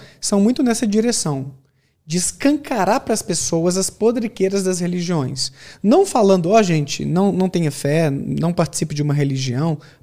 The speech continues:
Pode, tem instituições que são mais bacanas. Tem cristianismos que funcionam de uma forma muito mais saudável. E eu valorizo isso. Agora, tem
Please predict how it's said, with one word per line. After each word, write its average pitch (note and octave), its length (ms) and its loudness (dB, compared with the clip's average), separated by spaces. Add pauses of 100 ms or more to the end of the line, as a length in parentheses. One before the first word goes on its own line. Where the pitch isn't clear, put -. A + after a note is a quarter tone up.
Pode, A3 420 2
tem B3 220 0
instituições A3+ 680 -2
que - 80 -10
são A3 120 -2
mais A3 180 -2
bacanas. G#3+ 840 -2 (680)
Tem A3+ 160 0
cristianismos A3 800 0
que - 100 -12
funcionam G#3+ 420 -2
de G#3+ 80 -2
uma A3 120 0
forma A3 200 0
muito A3 220 0
mais B3 160 -2
saudável. G3+ 840 -2 (560)
E E3 60 -4
eu F3+ 80 4
valorizo G#3+ 560 4
isso. D3+ 140 0
Agora, E3+ 220 2
tem D#3+ 520 2